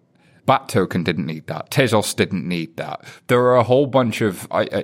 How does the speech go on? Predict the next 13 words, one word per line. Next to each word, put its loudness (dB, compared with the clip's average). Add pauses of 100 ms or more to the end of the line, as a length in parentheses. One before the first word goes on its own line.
eos 2
didn't -4
need -6
it, -4
but 2
they 4
spent 0
a -2
lot 2
of 2
money 2
on 0
marketing. 0